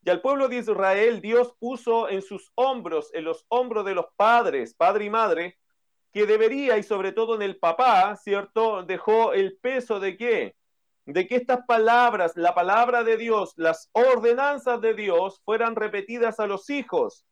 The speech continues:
¿cierto? En la casa, andando por el camino, al acostarte y cuando te levantes. Es decir,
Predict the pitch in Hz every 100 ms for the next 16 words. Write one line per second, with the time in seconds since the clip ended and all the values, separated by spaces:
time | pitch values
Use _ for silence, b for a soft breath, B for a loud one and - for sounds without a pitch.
0 | _ _ _ 208 226 233 247 233 196 185
1 | 180 226 247 247 262 262 254 175 170 190
2 | 180 175 160 - 156 208 247 220 175 160
3 | - 202 220 226 214 196 196 196 190 196
4 | 254 240 160 185 170 170 226 214